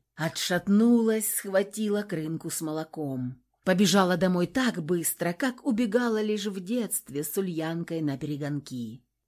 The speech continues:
Молоко плескалось, оставляя белый след на почерневшем снегу и темных досках.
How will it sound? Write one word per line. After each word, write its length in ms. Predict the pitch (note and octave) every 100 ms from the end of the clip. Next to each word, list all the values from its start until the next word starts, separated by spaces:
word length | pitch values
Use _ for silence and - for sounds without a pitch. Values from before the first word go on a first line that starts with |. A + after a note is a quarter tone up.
| -
Молоко 380 | F#3+ A3+ B3 E4+
плескалось, 760 | A#3 A#3 - D4 D4+ B3+ B3
оставляя 560 | C4+ - C4 B3 A#3+ A3
белый 300 | G#3+ A3 A3+
след 440 | - A#3+ A#3+ G3+
на 100 | F3
почерневшем 680 | E3 E3+ F3+ F3+ F3+ - E3
снегу 500 | E3 D#3+ D#3 F3 G#3+
и 160 | - G3
темных 560 | - D#3 D3+ D#3 D3
досках. 760 | D3 C#3 B2 - B2 A#2+ -